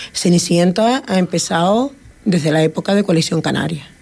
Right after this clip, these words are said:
Y no se le ha dado la importancia que necesitamos. Ahora mismo, otra de las cosas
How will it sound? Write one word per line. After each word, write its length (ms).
Y 120
no 140
se 140
le 60
ha 60
dado 240
la 80
importancia 800
que 100
necesitamos. 800
Ahora 160
mismo, 360
otra 300
de 80
las 140
cosas 440